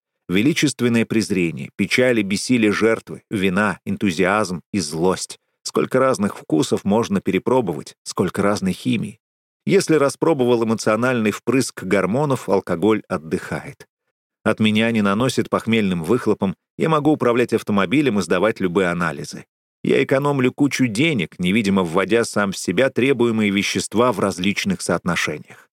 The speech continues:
Обида требует восстановления справедливости и отменяет всякий долг и ответственность.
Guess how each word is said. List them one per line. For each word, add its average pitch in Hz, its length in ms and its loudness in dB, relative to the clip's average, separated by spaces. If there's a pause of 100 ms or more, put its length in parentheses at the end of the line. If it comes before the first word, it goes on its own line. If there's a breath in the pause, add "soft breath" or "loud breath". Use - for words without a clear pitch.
(340)
Обида 151 360 2
требует 143 400 2
восстановления 120 680 0
справедливости 104 960 0 (180)
и 101 60 2
отменяет 104 440 2
всякий 120 420 0
долг 110 400 2
и 107 40 4
ответственность. 95 920 -4